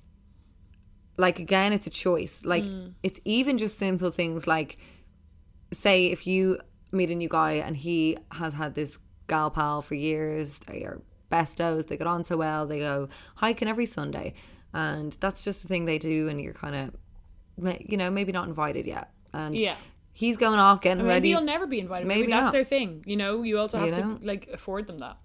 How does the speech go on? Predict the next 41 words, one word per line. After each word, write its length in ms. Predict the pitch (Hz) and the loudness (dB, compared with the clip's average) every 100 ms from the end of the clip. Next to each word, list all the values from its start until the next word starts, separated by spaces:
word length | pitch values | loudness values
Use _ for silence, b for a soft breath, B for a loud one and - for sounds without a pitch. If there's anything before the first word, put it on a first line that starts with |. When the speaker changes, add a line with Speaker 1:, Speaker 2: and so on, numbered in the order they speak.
| - - | -20 -8
Speaker 1:
But, 380 | - 196 196 190 | -2 4 6 8
um, 400 | 185 180 180 175 - | 6 4 0 -2 -4
he's 240 | 185 208 | -2 2
bopping 300 | 208 190 190 | 4 4 4
off, 300 | 170 170 170 | 4 4 2
getting 160 | 180 170 | 0 -2
his 100 | 151 | -2
hiking 320 | 160 160 170 | -2 -2 -2
gear 200 | 160 156 151 | 0 0 2
on, 160 | 151 | 0
and 120 | 151 | 0
you're 140 | 151 151 | -4 -4
kinda 200 | 160 151 | -4 -6
in 60 | |
the 60 | 147 | -4
bed 240 | 156 147 - | -2 -4 -4
being 120 | 151 | -4
like, 180 | 147 139 - - - - - - - - - - | -4 -8 -20 -20 -20 -20 -20 -20 -20 -14 -12 -6
"Gonna 140 | 180 | -4
shag 300 | 175 165 165 | 4 4 4
up 60 | 190 | 0
a 40 | |
mountain, 380 | 180 180 208 185 | 0 -2 -2 -2
are 120 | 175 | 0
you?" 520 | 220 240 233 220 190 | 0 2 4 4 4
<laughs> 0 | |
Joking. 280 | 165 330 285 | 2 4 8
Speaker 2:
<laughs> 540 | 277 381 392 415 370 349 | 10 12 12 10 6 6
Yeah. 300 | 370 359 370 - | 6 6 4 4
Speaker 1:
Joking, 480 | 220 254 240 220 208 | 6 6 6 6 4
I'm 100 | 185 | 2
joking. 300 | 151 - B B B | 0 -4 B B B
Speaker 2:
Joking. 800 | 220 214 226 208 208 208 214 - | 4 4 6 4 4 2 0 2
Wait, 140 | 202 | 4
you'd 80 | 208 | 6
love 100 | 214 | 4
Speaker 1:
It's 60 | 214 | 6
Speaker 2:
to 60 | 226 | 8
Speaker 1:
like, 140 | 220 | 8
Speaker 2:
see 40 | 220 | 8
her. 320 | 214 240 | 4 2